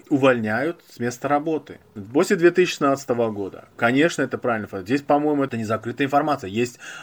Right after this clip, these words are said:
а, б-, м, большое количество сайтов, которые прям вот показывают, сколько людей было уволено. И до сих пор есть, обсуждается тема, это называется К Х К в Турции,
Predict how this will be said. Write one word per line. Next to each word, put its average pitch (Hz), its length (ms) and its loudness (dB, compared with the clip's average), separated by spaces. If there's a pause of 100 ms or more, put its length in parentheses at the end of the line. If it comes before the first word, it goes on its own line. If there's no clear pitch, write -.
а, 92 280 -2
б-, 98 140 -8
м, 107 460 -4
большое 107 240 -2
количество 135 300 -2
сайтов, 120 340 -2
которые 160 360 0
прям 139 280 2
вот 120 160 -4 (180)
показывают, 117 540 2
сколько 160 300 0
людей 147 240 4
было 143 160 2
уволено. 101 640 -2 (500)
И 107 160 -4
до 117 140 2
сих 135 240 -2
пор 185 260 6
есть, 131 480 0
обсуждается 117 800 0
тема, 117 380 -6
это 110 160 -6
называется 104 440 -4
К 107 200 -2
Х 104 160 -8
К 214 240 0
в - 80 -20
Турции, 180 460 -6